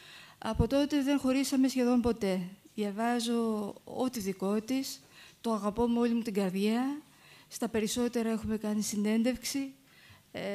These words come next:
έχουμε πάει μαζί σε μοναστήρι, έχουμε μοιραστεί το ίδιο κελάκι, έχουμε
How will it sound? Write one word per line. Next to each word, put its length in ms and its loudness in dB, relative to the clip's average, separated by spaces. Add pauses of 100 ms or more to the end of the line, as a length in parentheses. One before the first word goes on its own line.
(380)
έχουμε 380 0
πάει 200 4
μαζί 240 2
σε 160 0
μοναστήρι, 800 0
έχουμε 340 -2
μοιραστεί 480 -2
το 100 2
ίδιο 200 4
κελάκι, 840 0
έχουμε 600 -2